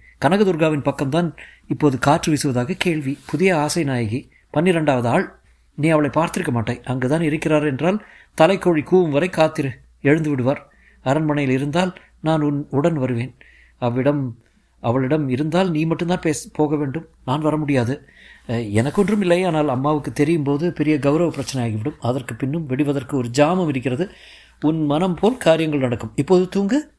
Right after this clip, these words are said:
சொல்லிவிட்டு எழுந்தாள். செல்லியை மஞ்சத்தில் தள்ளி படுக்க வைத்து போர்த்திவிட்டு கீழே இறங்கி போனாள். சற்று நேரம் கழித்து லட்சுமி மீண்டும் மேலே வந்து பார்த்ததால் செல்லியை காணவில்லை. உப்பரியில் நின்று நட்சத்திரங்களை பார்த்து கொண்டிரு-, பார்-, பார்த்தவாறு இருந்தாள். படுத்து கண்மூடி, "பிடிவாதக்காரி"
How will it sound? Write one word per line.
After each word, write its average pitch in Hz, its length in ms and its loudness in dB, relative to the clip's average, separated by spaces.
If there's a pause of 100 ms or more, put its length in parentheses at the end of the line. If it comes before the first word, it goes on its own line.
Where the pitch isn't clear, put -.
(120)
சொல்லிவிட்டு 123 480 0
எழுந்தாள். 90 340 -2
செல்லியை 151 640 -2
மஞ்சத்தில் 127 360 0
தள்ளி 120 220 0
படுக்க 127 320 2
வைத்து 113 360 -2
போர்த்திவிட்டு 156 600 0
கீழே 135 260 0
இறங்கி 95 260 -2
போனாள். 92 400 -6 (280)
சற்று - 320 -4
நேரம் 95 200 0
கழித்து 90 320 -6 (360)
லட்சுமி 117 340 2
மீண்டும் 127 360 0
மேலே 107 220 2
வந்து 98 200 -2
பார்த்ததால் 98 500 -4 (460)
செல்லியை 220 360 0
காணவில்லை. 90 540 -4
உப்பரியில் 120 640 0 (140)
நின்று 123 380 -4 (200)
நட்சத்திரங்களை 127 560 0
பார்த்து 95 280 -4
கொண்டிரு-, 87 380 -6
பார்-, 113 260 0 (400)
பார்த்தவாறு 110 420 2
இருந்தாள். 85 320 -10 (100)
படுத்து 165 560 -2 (180)
கண்மூடி, 156 480 0 (140)
"பிடிவாதக்காரி" 208 760 2